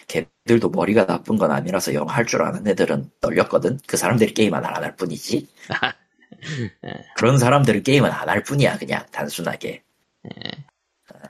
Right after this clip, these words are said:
Speaker 1: 그냥 게임을 하는 사람들이 일본어 외에 다른 언어를 배울 생각이 없는 건 맞는데, 그렇다고 해서 그 사람들, 그쪽 언-, 나라 사람들이 한국어나 영어나 이런 걸 모르냐? 그럼 그건 아니야, 절대.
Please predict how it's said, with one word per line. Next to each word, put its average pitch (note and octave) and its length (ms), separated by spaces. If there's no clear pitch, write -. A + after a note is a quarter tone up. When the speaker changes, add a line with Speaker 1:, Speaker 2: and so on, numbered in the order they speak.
Speaker 1:
그냥 G2 160
게임을 F#3+ 400
하는 D3+ 240
사람들이 A#2+ 760
일본어 B2 360
외에 A2+ 180
다른 A2+ 320
언어를 G2+ 300
배울 G2+ 180
생각이 A2+ 360
없는 G#2 280
건 G2+ 160
맞는데, - 640
그렇다고 A#2+ 420
해서 F2+ 200
그 - 120
사람들, G#2+ 600
그쪽 A#2 400
언-, F#2 180
나라 G2 240
사람들이 F2+ 760
한국어나 D3 760
영어나 F#2+ 560
이런 G#2 240
걸 G2 80
모르냐? G2 500
그럼 G2 220
그건 C3+ 320
아니야, - 320
절대. - 300